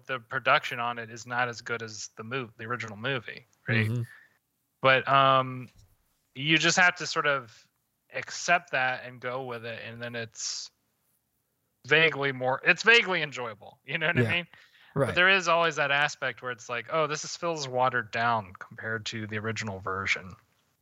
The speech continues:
Speaker 2: Right. Yeah, I don't know. That, that, that to me,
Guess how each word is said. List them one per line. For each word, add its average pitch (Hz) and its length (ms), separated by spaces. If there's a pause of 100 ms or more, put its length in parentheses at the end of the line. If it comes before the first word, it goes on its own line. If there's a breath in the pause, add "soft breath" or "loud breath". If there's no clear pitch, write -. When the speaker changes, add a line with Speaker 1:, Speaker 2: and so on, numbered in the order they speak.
Speaker 2:
Right. 110 300 (720)
Yeah, 185 340 (180)
I 180 140
don't 208 140
know. 165 220 (400 loud breath)
That, 175 280
that, 175 220
that 202 200
to 202 80
me, 196 440